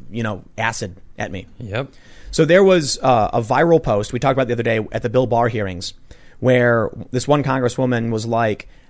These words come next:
Speaker 1: "Bill Barr, how did you not know about these men with guns, you know, showing up with Confederate flags?"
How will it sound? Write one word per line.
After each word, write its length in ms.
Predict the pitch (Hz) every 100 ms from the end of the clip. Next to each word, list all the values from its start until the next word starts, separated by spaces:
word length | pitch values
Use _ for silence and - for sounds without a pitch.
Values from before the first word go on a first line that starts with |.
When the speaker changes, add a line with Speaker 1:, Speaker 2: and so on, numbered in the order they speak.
| -
Speaker 1:
"Bill 200 | 147 147
Barr, 240 | 135 139 120
how 140 | 147
did 160 | 127 127
you 100 | 143
not 240 | 143 -
know 180 | 135 139
about 220 | 127 127
these 180 | 131 110
men 300 | 131 135 123
with 220 | 127 -
guns, 680 | 131 131 117 110 104 95 110
you 80 |
know, 160 | 113 107
showing 380 | 98 131 123 117
up 120 | 113
with 100 | 117
Confederate 340 | 120 123 120
flags?" 360 | - 196 143